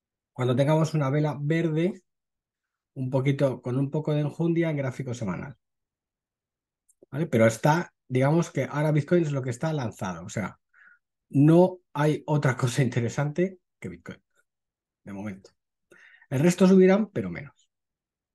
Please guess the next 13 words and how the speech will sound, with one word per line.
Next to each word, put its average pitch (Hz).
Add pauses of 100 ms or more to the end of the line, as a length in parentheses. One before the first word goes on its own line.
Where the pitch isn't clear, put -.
(1600)
Así 113
que 104
fortaleza 143
en 123
el 113
mundo 165 (1080)
Bitcoin, 120 (260)
¿vale? 131 (160)
No 127
era, 123
no 135
esperábamos 123
menos. 214